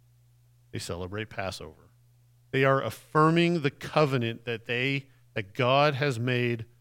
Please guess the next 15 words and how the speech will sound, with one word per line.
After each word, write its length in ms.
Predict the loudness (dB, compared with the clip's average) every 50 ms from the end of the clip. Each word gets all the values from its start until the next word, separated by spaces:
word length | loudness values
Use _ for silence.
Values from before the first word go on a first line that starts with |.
| _ _ _ _ _
with 460 | -8 -2 0 0 0 0 -2 -4 0
them, 460 | 0 0 2 0 -2 -4 -6 -8 -10 -12 _ _ _ _ _ _ _ _
that 120 | -6 -6 -6
he 360 | -6 -8 -8 -4 -2 0 0
will 220 | 0 0 0 -2
provide 540 | -2 -2 -6 -6 -2 0 2 2 2 2 2
them 180 | 0 0 0 0
the 80 | -2
means 440 | -4 -4 -4 -2 -2 -2 -2 -4 -6
for 180 | -6 -8 -10 -8
their 320 | -6 -4 -4 -4 -4 -4
salvation. 800 | -6 -6 -6 -6 -6 -6 -8 -10 -10 -10 -10 -12 -14 -16 -18 -20 _ _ _ _ _ _ _ _ _ _ _ _ _ _
So 60 | -2
these 200 | -2 0 -2 -2
covenants 840 | -6 -10 2 4 4 6 6 4 2 2 2 0 -2 -8 -12 -14 -14